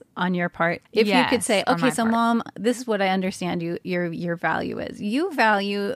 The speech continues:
Speaker 1: me having,
Speaker 2: Yeah.
Speaker 1: being a well-rounded person that has an experience on both sides of the counter."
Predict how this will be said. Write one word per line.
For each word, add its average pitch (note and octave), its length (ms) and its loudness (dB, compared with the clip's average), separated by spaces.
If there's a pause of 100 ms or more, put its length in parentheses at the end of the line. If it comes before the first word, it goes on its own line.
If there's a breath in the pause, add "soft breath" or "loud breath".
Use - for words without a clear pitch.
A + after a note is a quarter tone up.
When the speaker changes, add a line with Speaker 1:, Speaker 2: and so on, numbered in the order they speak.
(140)
Speaker 1:
me A3 340 2
having, G#3 480 -2
Speaker 2:
Yeah. F#3 140 0 (100)
Speaker 1:
being G#3+ 220 0
a G3+ 80 2
well-rounded C#4+ 560 2
person A3 500 0
that G3 160 2
has G3+ 220 0
an G#3 80 0
experience F#3+ 480 -2
on F3+ 80 0
both E3+ 200 0
sides - 240 -4
of E3 80 -6
the E3+ 80 -2
counter." - 440 -6